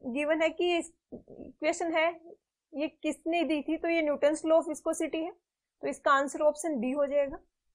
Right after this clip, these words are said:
नेक्स्ट, नेक्स्ट क्वेश्चन है टू वन थ्री, यहाँ पे स्टेटमेंट्स गिवन है और करेक्ट स्टेटमेंट को फाइंड करना है।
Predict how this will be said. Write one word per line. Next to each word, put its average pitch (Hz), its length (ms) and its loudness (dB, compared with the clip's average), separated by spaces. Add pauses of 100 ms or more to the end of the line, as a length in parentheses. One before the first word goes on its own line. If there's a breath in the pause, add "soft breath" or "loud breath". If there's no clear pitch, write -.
नेक्स्ट, 285 380 0 (720)
नेक्स्ट 254 480 0 (220)
क्वेश्चन 392 480 -2
है 403 80 0 (200)
टू 330 80 2 (120)
वन 381 160 4
थ्री, 311 220 -2 (340)
यहाँ 320 180 -2
पे 339 140 0
स्टेटमेंट्स 311 600 2
गिवन 330 320 4
है 359 60 6
और 370 120 4 (440)
करेक्ट 311 300 6
स्टेटमेंट 330 460 2
को 349 100 0
फाइंड 277 300 -2
करना 269 240 0
है। 302 80 -6